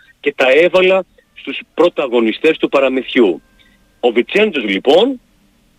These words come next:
ε, είναι ο πρωταγωνιστής με τα στιβάνια του, που τελειώνει με μια πολύ ωραία διδακτική φράση, ε, από έναν παππού που του λέει στο παραμύθι, και στην ουσία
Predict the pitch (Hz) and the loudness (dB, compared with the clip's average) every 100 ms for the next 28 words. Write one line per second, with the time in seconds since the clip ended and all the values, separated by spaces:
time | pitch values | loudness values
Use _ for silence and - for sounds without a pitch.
0 | _ - 117 120 120 151 139 107 120 117 | _ -4 0 2 2 -2 0 -2 -2 -2
1 | 104 92 87 - 113 175 240 - _ _ | -2 -2 -6 -2 0 2 0 -8 _ _
2 | _ - 127 - - 107 90 98 104 113 | _ -4 -4 -2 -4 -4 0 0 2 2
3 | 123 208 247 233 _ _ - 135 127 123 | 2 2 0 -2 _ _ -6 -2 0 2
4 | 165 156 139 135 160 160 - 123 151 143 | 2 2 -2 0 0 0 -2 -2 2 2
5 | 135 123 107 - _ - 113 107 - - | 2 0 -2 -8 _ -6 -2 -2 -4 -10
6 | - 131 123 101 - _ - 127 131 120 | -10 -2 0 0 -4 _ -4 0 0 -2
7 | - 98 90 - _ _ 104 107 107 101 | -6 -4 -4 -8 _ _ -2 0 0 -2
8 | 127 127 - 110 - 127 - - 107 98 | 0 0 0 -4 -2 -6 -6 -10 -6 2
9 | 110 107 92 98 87 98 127 170 202 - | 2 2 0 -2 0 0 0 0 -2 -4
10 | _ _ _ 160 147 156 139 180 190 196 | _ _ _ -4 2 2 2 2 2 2